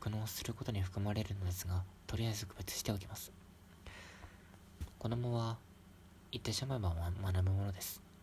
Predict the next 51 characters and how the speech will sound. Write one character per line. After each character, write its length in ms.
知 240
ら 60
な 80
い 60
こ 80
と 60
が 180
あ 80
ま 120
り 120
に 80
も 140
多 40
す 120
ぎ 80
ま 120
す。 200
大 160
人 100
か 100
ら 100
見 100
た 120
子 140
供 220
ら 120
し 80
さ 160
は、 180
子 120
供 200
っ 40
ぽ 120
い 60
と 120
い 20
う 20
理 140
由 60
で、 240
子 100
供 200
以 80
外 200
の 120
人 200
物 200
に 80
よ 60
っ 20
て 280